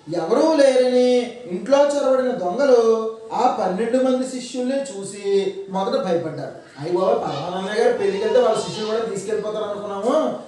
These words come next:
తీరా చూస్తే శిష్యులు ఉండిపోయారు, మా వాళ్ళు తీరా చూడు పన్నెండు మంది ఉన్నారు, వీళ్ళు తెంగరాలైనా సరే మనం గట్టిగా అరిచేస్తారేమో, పట్టుకుంటారేమో" అని భయపడ్డారు దొంగలు.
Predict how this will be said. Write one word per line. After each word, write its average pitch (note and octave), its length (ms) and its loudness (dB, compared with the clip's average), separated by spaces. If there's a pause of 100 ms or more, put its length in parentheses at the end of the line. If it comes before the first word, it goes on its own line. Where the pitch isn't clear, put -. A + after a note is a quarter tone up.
(120)
తీరా F3+ 200 0
చూస్తే A3 280 -2
శిష్యులు A3 320 -8
ఉండిపోయారు, A3 380 -2
మా F#3 80 -2
వాళ్ళు - 220 0
తీరా F#3 240 -4
చూడు A3 120 -2
పన్నెండు F3+ 400 -4
మంది G#3 120 -8
ఉన్నారు, A#3 520 2 (200)
వీళ్ళు A3 200 -4
తెంగరాలైనా G#3 440 0
సరే A#3 220 2
మనం G#3+ 300 -2
గట్టిగా G3+ 220 0
అరిచేస్తారేమో, G#3+ 480 -4
పట్టుకుంటారేమో" G3+ 600 -6
అని A3 120 -2
భయపడ్డారు F#3 480 0
దొంగలు. D#3+ 320 -4